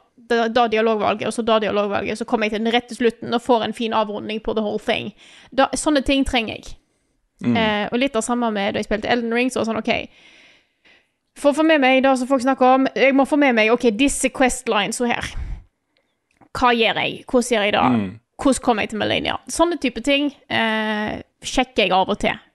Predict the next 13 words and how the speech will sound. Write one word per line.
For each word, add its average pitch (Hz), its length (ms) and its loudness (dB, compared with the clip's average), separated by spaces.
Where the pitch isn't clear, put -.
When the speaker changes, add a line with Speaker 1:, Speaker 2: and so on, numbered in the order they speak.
Speaker 1:
Bare 226 140 4
for 220 80 -4
å 226 40 4
være 226 180 -2
sikker - 200 -8
på 247 120 4
at - 220 -6
jeg 214 220 -4
får 226 180 0
med 208 320 -2
meg 196 200 -8
de 214 160 2
tingene 208 540 -4